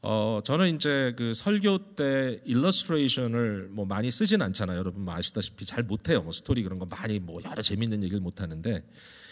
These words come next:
사실 그 일러스트레이션이라는 건 뭐냐면 어떤 그, 그 포인트를 만들고 그 포인트를 사람들에게 좀 더 스틱하게 하기 위해서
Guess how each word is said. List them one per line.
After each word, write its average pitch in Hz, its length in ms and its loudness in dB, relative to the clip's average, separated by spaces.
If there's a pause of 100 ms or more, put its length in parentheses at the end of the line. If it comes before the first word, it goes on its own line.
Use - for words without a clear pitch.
(240)
사실 190 480 4
그 156 120 2
일러스트레이션이라는 143 960 4
건 120 160 2
뭐냐면 95 420 2
어떤 131 580 -2 (420)
그, 95 640 -4
그 101 100 -6
포인트를 139 600 6
만들고 104 680 4
그 107 120 -2
포인트를 180 640 4
사람들에게 151 560 -2
좀 156 220 -4
더 143 80 0
스틱하게 180 600 2
하기 131 260 4
위해서 104 480 0